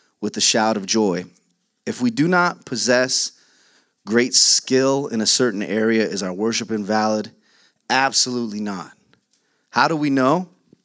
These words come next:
Because what can actually impress God,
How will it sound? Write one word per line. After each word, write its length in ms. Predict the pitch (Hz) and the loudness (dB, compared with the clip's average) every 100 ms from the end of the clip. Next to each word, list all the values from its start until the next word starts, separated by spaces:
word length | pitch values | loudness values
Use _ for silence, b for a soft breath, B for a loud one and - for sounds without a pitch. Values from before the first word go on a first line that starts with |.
| _ _ _ _ - - | _ _ _ _ -14 -6
Because 720 | 127 135 143 165 214 220 - b b b b b b b b _ _ _ _ | -4 2 4 4 2 0 -4 b b b b b b b b _ _ _ _
what 420 | 104 131 214 226 | -2 2 2 2
can 200 | - 190 | -4 -4
actually 540 | 95 143 180 - 165 156 | 0 -2 2 0 0 -2
impress 400 | 131 - 165 175 | -2 -2 -2 0
God, 360 | 147 104 87 | 0 -4 -6